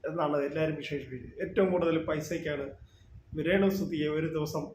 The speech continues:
ബിഗ് ബോസ് അവിടെ നിർത്തിയെങ്കിൽ അവരവിടെ വന്നതിന് ശേഷം വ-, വലിയ കണ്ടന്റ് ഒന്നും ഉണ്ടാക്കുകയോ ഒന്നും ചെയ്തില്ല. എപ്പോഴും വീട്ടിൽ പോണം പോണം എന്നൊക്കെ പറയുക. അവസാനം രണ്ട് മൂന്ന് പ്രാവശ്യം, ഏഹ്, കഴിഞ്ഞപ്പോൾ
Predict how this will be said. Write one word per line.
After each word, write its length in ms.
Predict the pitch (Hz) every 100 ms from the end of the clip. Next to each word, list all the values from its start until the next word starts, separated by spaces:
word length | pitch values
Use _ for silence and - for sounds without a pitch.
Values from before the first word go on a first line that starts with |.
| -
ബിഗ് 180 | 151 143
ബോസ് 240 | 170 160
അവിടെ 120 | 151 131
നിർത്തിയെങ്കിൽ 600 | 131 131 139 127 110 - -
അവരവിടെ 360 | 202 220 196
വന്നതിന് 340 | 170 147 151 156
ശേഷം 540 | - 127 - - - - - - - _ - - - - _ _ _ _ - 185
വ-, 220 | 151 151
വലിയ 320 | 165 180 185
കണ്ടന്റ് 400 | 175 170 170 175
ഒന്നും 280 | 156 151 147 - -
ഉണ്ടാക്കുകയോ 640 | - 156 160 156 160 156 143
ഒന്നും 180 | 165
ചെയ്തില്ല. 340 | 156 131 127 123
എപ്പോഴും 500 | 110 - - 165 160
വീട്ടിൽ 260 | 160 160
പോണം 260 | 160 151 147
പോണം 240 | 147 151 147 -
എന്നൊക്കെ 580 | 175 180 180 190 190 - - _ _ _ -
പറയുക. 400 | 160 151 151 131 - - - -
അവസാനം 560 | 180 180 202 202 196 196
രണ്ട് 200 | 175 175
മൂന്ന് 180 | 180 185
പ്രാവശ്യം, 500 | 175 170 180 165 - - - _ - 165
ഏഹ്, 260 | 160 160
കഴിഞ്ഞപ്പോൾ 520 | 156 151 156 151 135